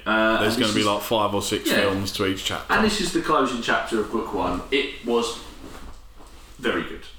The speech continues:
Speaker 2: Yeah,
Speaker 1: Very, very
Speaker 2: this is, like, a four and three quarter stars for
Speaker 1: Yeah,
Speaker 2: me.
Speaker 1: it was very, very good. I think the, the, the Avengers films, if they're done right, they're always gonna be better than the standalones, because
Speaker 2: Yeah.
Speaker 1: it's just got all these characters,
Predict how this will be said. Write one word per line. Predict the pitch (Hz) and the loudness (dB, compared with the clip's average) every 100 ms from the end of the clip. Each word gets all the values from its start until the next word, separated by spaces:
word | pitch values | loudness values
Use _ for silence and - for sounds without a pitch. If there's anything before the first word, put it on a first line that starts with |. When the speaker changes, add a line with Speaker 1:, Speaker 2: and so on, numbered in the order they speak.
| - | -4
Speaker 2:
Yeah, | 107 98 | 2 4
Speaker 1:
Very, | 120 107 | 4 2
very | 95 | 4
Speaker 2:
this | 127 113 - | 2 2 -4
is, | 107 - | -6 0
like, | 113 101 104 | 4 4 2
a | |
four | - 110 101 | 2 4 4
and | 92 | 2
three | - 98 | 0 -2
quarter | 95 92 85 | 0 0 -2
stars | - 87 - | -2 -2 0
for | 254 | 2
Speaker 1:
Yeah, | 262 | 4
Speaker 2:
me. | 175 | 4
Speaker 1:
it | - | 2
was | - | 0
very, | 117 95 | 0 0
very | 113 95 87 | 0 0 0
good. | 95 | 2
I | |
think | 170 170 | 4 4
the, | 170 | 2
the, | - 185 185 180 | 0 0 2 2
the | 185 190 | 4 6
Avengers | 214 214 202 - | 4 4 2 2
films, | 165 143 139 | 4 2 2
if | |
they're | 151 143 | 0 2
done | 156 151 | 2 2
right, | 127 110 120 | 2 2 2
they're | 123 135 | 2 2
always | 123 117 | 2 2
gonna | 113 120 | 0 0
be | 107 | 0
better | 107 104 | 0 0
than | 107 | -2
the | 101 | -2
standalones, | - 101 95 92 92 90 | 0 0 0 -4 -6 -8
because | - 123 123 | 0 2 2
Speaker 2:
Yeah. | |
Speaker 1:
it's | 135 | -2
just | 160 | -2
got | 165 - - - | -2 -2 -6 0
all | 143 | 2
these | 135 | 2
characters, | 131 131 - 110 | 2 2 2 -4